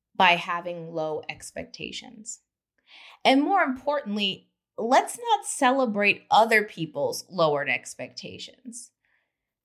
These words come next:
There is a line where we can become hypercritical of the people we love or of the culture in general at large. But let's not fall into the trap of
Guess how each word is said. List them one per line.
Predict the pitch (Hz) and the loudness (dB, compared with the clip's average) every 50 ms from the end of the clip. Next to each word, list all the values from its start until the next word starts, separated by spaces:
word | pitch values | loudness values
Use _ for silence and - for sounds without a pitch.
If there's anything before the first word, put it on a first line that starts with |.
| _ - | _ 4
There | - 277 302 294 | 6 6 6 6
is | - 269 320 339 339 | 4 2 0 2 4
a | 392 349 | 2 2
line | 294 254 254 240 233 233 233 233 233 233 240 233 208 | 2 2 2 0 2 0 0 0 -2 -2 -6 -6 -4
where | 196 196 196 190 190 - - _ _ _ _ _ | -2 0 0 0 0 0 -2 _ _ _ _ _
we | - 196 220 220 | -4 -2 -2 0
can | 220 247 233 | 0 0 0
become | 214 214 208 - 208 180 185 | -2 -2 0 2 2 2 2
hypercritical | 180 175 160 160 - - - - - 294 277 269 262 262 277 254 240 233 | -2 -4 -4 -4 -4 -8 -14 -6 0 2 2 2 2 2 2 2 2 2
of | 233 214 | 0 -2
the | 202 | -6
people | 196 - - 202 - - 190 190 | -6 -6 -12 -14 -10 -8 -8 -2
we | 180 165 160 | -2 -2 -2
love | 170 196 214 208 202 202 196 190 | 0 2 4 6 6 6 4 4
or | 185 165 160 | 2 2 2
of | 156 160 165 | 2 -2 -4
the | 160 160 | -8 -10
culture | - - 226 214 214 214 - - 190 185 | -8 -2 -2 0 0 0 -2 -2 0 0
in | 175 170 170 | 0 0 -2
general | 160 170 160 151 160 165 175 175 | -2 -2 -2 -2 -2 -2 0 2
at | 151 110 110 - - | 2 2 0 -2 -6
large. | 156 143 143 170 - 117 240 233 - - - _ _ _ _ _ _ _ _ _ _ _ | -6 -4 -4 -4 -4 -6 -6 -6 -8 -10 -10 _ _ _ _ _ _ _ _ _ _ _
But | - 220 269 277 285 254 - - _ _ _ _ _ _ _ _ _ _ _ _ _ _ _ _ - | -6 2 6 6 6 6 2 -2 _ _ _ _ _ _ _ _ _ _ _ _ _ _ _ _ -6
let's | 226 247 254 294 359 427 427 - - - 254 | -2 2 4 6 6 6 4 0 -8 -4 -2
not | 277 285 277 285 285 - | -2 0 0 0 -2 -4
fall | - - 269 254 262 262 | -4 2 2 4 4 4
into | 254 254 254 247 233 | 2 0 -2 -4 -2
the | 202 208 | -4 -4
trap | 208 - - 220 214 214 208 - - - | -4 0 2 4 4 4 2 0 -4 -4
of | - 185 180 175 180 | 0 0 0 0 -2